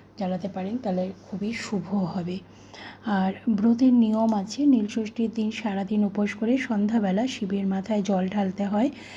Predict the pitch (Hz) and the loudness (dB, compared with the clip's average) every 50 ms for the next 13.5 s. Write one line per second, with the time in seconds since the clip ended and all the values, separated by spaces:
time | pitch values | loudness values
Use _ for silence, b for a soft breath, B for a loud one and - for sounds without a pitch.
0 | B B B - 233 226 - 262 269 262 - - 226 220 233 233 233 226 226 226 | B B B 2 2 2 4 2 0 2 2 0 2 4 4 4 4 4 2 2
1 | - 262 254 214 208 190 190 190 202 190 185 - 202 202 - - 214 208 226 254 | 2 2 2 2 2 0 0 -2 -4 -6 -4 -4 -6 -6 -6 -6 -4 0 2 2
2 | 247 202 196 190 190 190 185 185 - 202 202 196 - - 202 190 190 190 190 - | 2 2 0 0 -2 -2 -4 -6 -8 -12 -14 -14 -8 -6 -4 -2 -2 -2 -4 -6
3 | - 208 190 185 185 185 - - - 208 214 226 226 262 294 285 B B B B | -4 -2 -2 -2 -2 -4 -6 -6 -6 -4 0 0 0 0 0 -4 B B B B
4 | B B B B B - 247 214 208 208 - 208 196 196 208 247 302 - B B | B B B B B 0 2 2 2 2 0 2 2 2 2 0 -2 -8 B B
5 | B B B - - - - 220 208 - 208 196 196 180 202 202 - 208 196 202 | B B B -20 -20 -8 -6 -6 -2 -2 -2 -2 0 -2 -4 -2 -2 -2 0 0
6 | 196 190 190 185 190 185 185 208 202 190 202 226 269 277 226 - - 202 190 - | 0 2 2 0 0 -2 -2 -2 -2 0 0 2 2 0 0 -2 -4 -8 -8 -6
7 | 202 202 190 190 185 196 196 190 - - - 208 185 185 190 208 226 277 320 B | -4 -2 -2 0 0 -2 -4 -4 -8 -4 -2 -2 0 0 2 2 2 0 0 B
8 | B B B B - - 208 196 190 190 208 247 262 - - 202 185 185 185 185 | B B B B -14 -8 -6 -6 -4 -2 -2 -2 -2 -2 -2 -2 -2 -2 -2 -2
9 | 185 185 185 190 196 - - - - 214 208 196 190 214 269 285 247 208 190 175 | 0 0 0 0 -2 -4 -8 -6 -2 0 2 2 2 4 6 6 6 4 4 2
10 | 175 175 170 - 180 175 175 175 175 170 - 180 165 - - 170 151 - 190 175 | -2 -4 -4 -4 -4 -4 -4 -6 -8 -8 -10 -14 -14 -12 -10 -10 -6 -6 -4 -6
11 | 180 185 B B B B B B B - 214 190 202 196 196 196 - 254 214 - | -6 -8 B B B B B B B -6 -2 0 2 2 0 2 2 0 2 2
12 | 247 240 233 - - 247 233 233 233 226 233 - 233 214 208 202 202 226 285 285 | 2 0 0 2 2 4 6 6 4 4 2 -2 0 2 2 2 4 4 4 4
13 | 233 185 196 190 190 - 202 185 185 202 | 4 2 0 -2 -4 -4 -6 -6 -6 -6